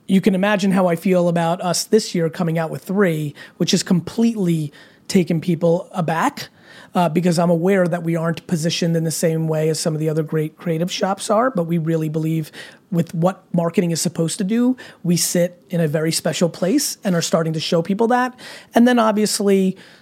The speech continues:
the reality is, in a lot of ways, Planters has either won or has done a very good job so far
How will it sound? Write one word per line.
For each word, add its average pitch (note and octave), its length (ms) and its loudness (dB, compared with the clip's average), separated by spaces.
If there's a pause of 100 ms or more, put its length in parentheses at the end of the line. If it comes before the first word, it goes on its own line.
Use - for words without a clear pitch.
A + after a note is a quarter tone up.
(120)
the G#3 80 6
reality F#3+ 460 2
is, F3+ 220 -2 (380)
in F#3+ 80 4
a F#3+ 40 4
lot G3+ 160 4
of G3+ 60 4
ways, G3+ 380 2 (260)
Planters F#3+ 420 0
has F#3 220 2 (680)
either F#3 260 2
won F#3+ 400 2
or G#3+ 220 2
has E3+ 160 0
done F#3+ 260 -4
a F3+ 60 0
very F#3 480 0
good F3 260 0
job F#3 380 0
so F3 240 2
far E3 480 -2